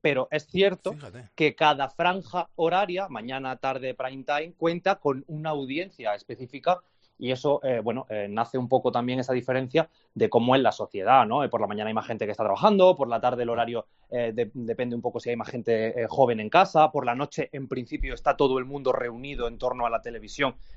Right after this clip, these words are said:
Speaker 1: a nivel general, pues
Speaker 2: Sí.
Speaker 1: este tipo de cosas son las que se tienen en cuenta. Y
Speaker 2: Ujú.
Speaker 1: como te decía, hay franjas que están más tensionadas que otras y la lucha encarnizada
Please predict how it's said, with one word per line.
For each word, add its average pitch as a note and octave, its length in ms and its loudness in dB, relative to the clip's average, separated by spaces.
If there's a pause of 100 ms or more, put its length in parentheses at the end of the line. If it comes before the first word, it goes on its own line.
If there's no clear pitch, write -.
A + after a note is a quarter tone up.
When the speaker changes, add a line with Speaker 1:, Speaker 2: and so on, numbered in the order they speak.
(100)
Speaker 1:
a A#2+ 120 4
nivel A#2 260 4
general, E3 540 4
pues B2+ 180 -4
Speaker 2:
Sí. D3+ 80 -10
Speaker 1:
este E3+ 160 -6
tipo F3 220 -4
de F3 80 -2
cosas F3+ 260 -8
son D#3 120 -8
las D#3 100 -8
que E3+ 100 -12
se E3+ 120 -8
tienen A2+ 240 -8
en E2+ 140 -18
cuenta. C3 360 -4 (260)
Y G2 60 -2
Speaker 2:
Ujú. - 40 0
Speaker 1:
como B2+ 200 2
te B2 100 0
decía, D#3+ 460 4
hay D3 140 0
franjas E3+ 540 -4
que D#3+ 100 -4
están D3 320 -4
más D#3+ 240 -2
tensionadas C#3+ 880 -2
que C3 160 0
otras D#3 440 2 (220)
y C#3 100 -4
la B2 140 0
lucha D#3 260 -6
encarnizada E3+ 920 0